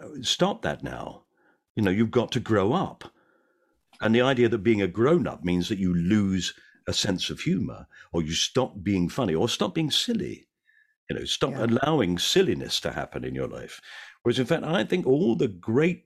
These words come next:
Speaker 1: men I've ever met were incredibly keen on silliness.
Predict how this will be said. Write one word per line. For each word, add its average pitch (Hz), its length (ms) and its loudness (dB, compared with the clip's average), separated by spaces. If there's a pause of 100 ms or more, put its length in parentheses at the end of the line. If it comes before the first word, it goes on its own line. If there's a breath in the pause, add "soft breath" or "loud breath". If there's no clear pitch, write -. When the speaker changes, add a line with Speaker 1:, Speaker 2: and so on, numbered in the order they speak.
Speaker 1:
men 78 240 -2
I've 69 180 -6
ever 98 240 2
met 67 360 -8 (840 soft breath)
were 185 200 0
incredibly 165 840 0
keen 67 380 -4
on 62 120 -8
silliness. - 640 -4